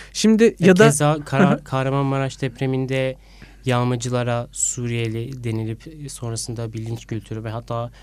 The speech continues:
Speaker 2: ölümlere neden olabilecek
Speaker 1: Evet,
Speaker 2: şekilde,
Speaker 1: evet.
Speaker 2: e, linçler olmuştu yani. Bir de
Speaker 1: Ee,
Speaker 2: belki eziyet
Speaker 1: şimdi
Speaker 2: diyebiliriz
Speaker 1: bu
Speaker 2: bunlara.
Speaker 1: mesela çok açık. Ama doğal bir kimlik öğesini aşağılama unsuru olarak kullanama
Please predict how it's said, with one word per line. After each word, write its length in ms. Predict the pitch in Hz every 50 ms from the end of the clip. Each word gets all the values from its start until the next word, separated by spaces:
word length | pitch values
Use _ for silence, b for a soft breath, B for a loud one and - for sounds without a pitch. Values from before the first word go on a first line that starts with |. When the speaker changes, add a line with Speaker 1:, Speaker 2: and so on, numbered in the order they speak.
| b b
Speaker 2:
ölümlere 400 | - 123 117 120 117 120 123 123
neden 220 | 123 120 117 120 113
olabilecek 400 | 113 113 117 110 113 151 156 156
Speaker 1:
Evet, 120 | 156 151
Speaker 2:
şekilde, 280 | - 113 - - 113 143
Speaker 1:
evet. 220 | 143 139 139 143 B B B B B B B -
Speaker 2:
e, 60 | 127
linçler 520 | 117 113 113 113 127 131 131 - - 185 175
olmuştu 460 | 135 110 104 104 104 - - - 113
yani. 280 | 110 107 107 107 107 104 110 117 B B B B B B -
Bir 120 | 139 147 143
de 180 | 143 143 143
Speaker 1:
Ee, 40 | 143
Speaker 2:
belki 220 | 143 120 110 - 123
eziyet 400 | 127 120 113 117 127 127 143 147 - - - -
Speaker 1:
şimdi 280 | - 120 120 190 185
Speaker 2:
diyebiliriz 260 | 190 196 208 185 - 233
Speaker 1:
bu 40 |
Speaker 2:
bunlara. 140 | 254 269 226
Speaker 1:
mesela 300 | 196 175 - - 190 226
çok 240 | 226 - - - -
açık. 400 | 120 - - - - - - - - - -
Ama 300 | 139 156 190 208 190 156
doğal 360 | 151 147 160 175 196 196 185
bir 100 | 180 180
kimlik 380 | 180 - - 180 180 185 180 -
öğesini 320 | 160 151 147 - - 196
aşağılama 960 | 175 156 147 - - 147 135 139 139 131 120 - - - - 156 160 165 160 -
unsuru 440 | - 147 143 135 - - - 135 131
olarak 380 | 117 120 120 120 120 123 - -
kullanama 520 | - 120 113 110 107 110 117 - - 127